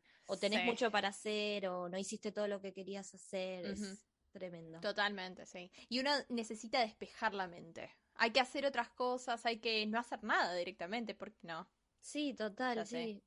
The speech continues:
Speaker 1: sí, sí. Pero bueno, lo, lo bueno, estoy contenta es que pude volver al, a mi ritmo de ir, eh, todos los fines de semana al cine. Eh,
Speaker 2: Bueno, eso está bueno para despejar la mente.
Speaker 1: Sí, sí, sí.
Speaker 2: Te
Speaker 1: Y
Speaker 2: metes
Speaker 1: estoy
Speaker 2: en una historia.
Speaker 1: Total, y estoy contenta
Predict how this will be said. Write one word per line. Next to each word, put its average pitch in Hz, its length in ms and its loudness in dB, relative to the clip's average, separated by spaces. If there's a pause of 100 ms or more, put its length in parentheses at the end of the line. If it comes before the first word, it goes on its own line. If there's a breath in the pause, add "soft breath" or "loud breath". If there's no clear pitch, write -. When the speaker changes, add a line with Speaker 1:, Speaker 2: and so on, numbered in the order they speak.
(120)
Speaker 1:
sí, 233 240 -6
sí. 214 280 -6 (320 loud breath)
Pero 269 180 4
bueno, 285 180 4
lo, 247 200 0
lo 240 180 0
bueno, 302 220 2
estoy 247 240 -6
contenta 262 420 -2
es 277 80 -10
que 214 140 -6
pude 214 260 -2
volver 208 340 -2
al, 214 220 -2
a 190 80 -8
mi 180 160 -8
ritmo 208 380 -6
de 190 120 -4
ir, 185 340 -6
eh, 175 120 -12
todos 202 240 -2
los 202 100 -6
fines 202 260 -4
de 196 40 -8
semana 180 380 -6
al 165 100 -8
cine. 160 440 -8 (380)
Eh, 165 220 -10
Speaker 2:
Bueno, 175 300 2 (240)
eso 226 160 2
está 240 160 8
bueno 214 240 4
para 185 180 4
despejar 208 400 2
la 220 160 4
mente. 196 380 -2 (120)
Speaker 1:
Sí, 202 240 0
sí, 208 200 -6
sí. - 80 -12
Speaker 2:
Te 220 60 2
Speaker 1:
Y - 20 4
Speaker 2:
metes 214 260 4
Speaker 1:
estoy 285 120 6
Speaker 2:
en 233 80 0
una 220 80 0
historia. 196 520 -4 (460)
Speaker 1:
Total, 226 560 2
y 226 100 -2
estoy 247 280 -4
contenta 277 640 -2